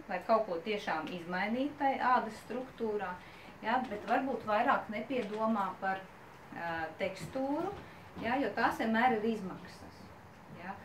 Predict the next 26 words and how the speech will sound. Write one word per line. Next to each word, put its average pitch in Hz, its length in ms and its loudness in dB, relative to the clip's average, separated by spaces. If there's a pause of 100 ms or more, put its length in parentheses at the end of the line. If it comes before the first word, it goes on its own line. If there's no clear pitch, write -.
(580)
Sataisīt 226 680 0
kopā, 240 500 4
kad 220 260 0
viņa 240 240 2
ir 170 120 -6
komfortabla, 214 880 0
ja, 185 220 -4 (320)
lai 180 180 -8
viņai 214 240 2
ir - 80 -8
patīkama 208 520 -2
tekstūra 220 800 -4 (640)
un 220 300 0
lai 175 140 0
viņa 202 260 0
vēl 180 160 -2
ir 165 200 -4
iedarbīga, 202 840 -2
ja, 202 220 -2 (100)
ir 180 240 -12
ļoti 247 320 -6
sarežģīti. 165 760 -4 (300)
Un 202 140 -4
es 285 140 -2
varu 277 160 -6
teikt, 147 500 -6